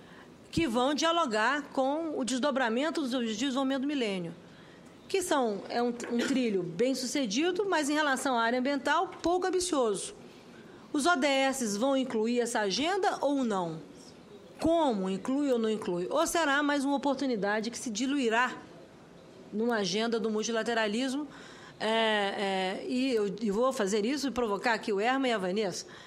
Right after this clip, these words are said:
como foi a própria Agenda vinte e um. Tão bem, é, estruturada, engajada e com grandes resultados nacionais,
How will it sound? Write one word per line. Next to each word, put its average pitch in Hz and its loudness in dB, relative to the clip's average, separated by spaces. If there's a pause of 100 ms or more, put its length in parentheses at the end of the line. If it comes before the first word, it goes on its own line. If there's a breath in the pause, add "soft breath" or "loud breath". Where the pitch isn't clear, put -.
(300 loud breath)
como 285 2
foi 254 0
a 294 0
própria 240 0
Agenda 277 0
vinte 359 -2
e 370 0
um. 262 0 (720)
Tão 370 4
bem, 214 0 (500)
é, 202 -4 (140)
estruturada, 240 0
engajada 220 0
e 202 -2
com 220 -2
grandes 262 0
resultados 220 0
nacionais, 226 -2